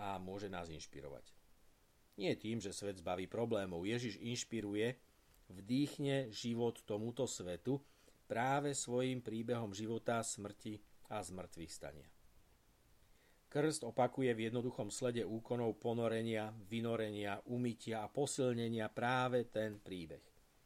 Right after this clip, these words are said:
Vtedy nad každým človekom zaznieva uistenie,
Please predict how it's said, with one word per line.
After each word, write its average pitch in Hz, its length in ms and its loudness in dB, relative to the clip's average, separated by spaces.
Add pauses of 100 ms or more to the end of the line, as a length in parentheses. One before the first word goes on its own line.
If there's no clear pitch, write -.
(440)
Vtedy 98 320 -2 (560)
nad 110 160 0
každým 139 480 2
človekom 131 560 2
zaznieva 123 480 2
uistenie, 110 560 -2